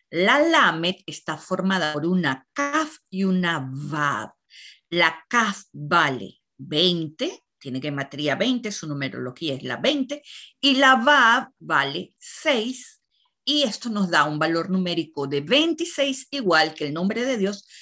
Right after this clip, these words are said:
Yud, Hei, Vav y Hei.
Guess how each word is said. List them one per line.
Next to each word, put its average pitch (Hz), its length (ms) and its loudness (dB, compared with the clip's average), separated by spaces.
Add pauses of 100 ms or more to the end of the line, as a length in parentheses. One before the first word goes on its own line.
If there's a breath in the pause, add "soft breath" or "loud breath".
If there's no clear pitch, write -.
(160 loud breath)
Yud, 208 440 -2 (320)
Hei, 156 400 -4
Vav 143 520 -6
y 151 160 -18 (160)
Hei. - 240 -20